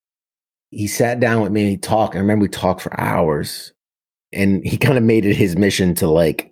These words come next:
coach me up and, like, he's like, "Look, man, I've been through this. I know what I'm talking about. Like, let's, you know, let's research it. Let's do it." And he, he started, you know, dragging me out of my house. Like, he would come pick me up to do stuff. He's like, "Hey, man, we're gonna go, we're gonna go fishing." And he would just drag me out 'cause you,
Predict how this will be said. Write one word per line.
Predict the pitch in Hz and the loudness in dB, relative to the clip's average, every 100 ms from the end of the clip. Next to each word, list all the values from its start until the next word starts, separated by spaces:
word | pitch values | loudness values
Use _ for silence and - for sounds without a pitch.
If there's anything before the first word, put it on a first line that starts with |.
| - - | -10 -4
coach | - 110 - | -2 -2 0
me | 90 | 0
up | 90 76 - | 2 0 -4
and, | 67 78 | -4 -2
like, | 78 78 - _ _ _ _ _ _ - | -2 -4 -6 _ _ _ _ _ _ -6
he's | 92 | 0
like, | 92 | 2
"Look, | 113 90 | 2 2
man, | 92 | 0
I've | 85 | 2
been | 98 107 | 0 2
through | 110 | 2
this. | 107 - | 2 0
I | 80 | -2
know | 98 | 0
what | 107 | 0
I'm | |
talking | 92 101 98 | 0 0 0
about. | 92 92 76 | 0 0 0
Like, | 73 - | -4 -6
let's, | 87 - - | -6 -8 -16
you | 98 | -12
know, | 64 | -10
let's | 60 - | -10 0
research | 110 117 107 - | 2 2 2 0
it. | 95 | -2
Let's | 67 78 | -2 0
do | 110 110 | 2 4
it." | 98 | 2
And | 85 85 _ _ _ _ _ | -2 -8 _ _ _ _ _
he, | 98 98 | -2 0
he | |
started, | 92 113 110 85 - | 0 2 2 0 -2
you | 110 | 0
know, | 92 | 0
dragging | 85 107 101 92 101 | 2 2 2 2 2
me | 95 | 2
out | |
of | 92 | 2
my | 85 | 0
house. | - 95 95 87 | 0 0 0 0
Like, | 87 | 0
he | |
would | 98 | 0
come | 120 92 | 0 0
pick | 107 - | -2 0
me | 95 | 0
up | 90 - | 0 0
to | 87 | 0
do | 98 | 0
stuff. | - 78 - | 0 -2 -4
He's | 76 | -6
like, | 78 | -2
"Hey, | 107 | 0
man, | 101 87 | 2 0
we're | |
gonna | 90 92 | 0 0
go, | 95 92 | 2 2
we're | 85 92 | 2 0
gonna | 101 | 0
go | 92 | 0
fishing." | 92 - 50 - _ _ _ _ _ - | 0 -2 -6 -10 _ _ _ _ _ -6
And | 82 | 0
he | 87 | 0
would | 73 | 0
just | 78 78 | -4 0
drag | 87 85 | 2 2
me | 87 | 2
out | 87 85 | -2 -2
'cause | |
you, | 90 | -4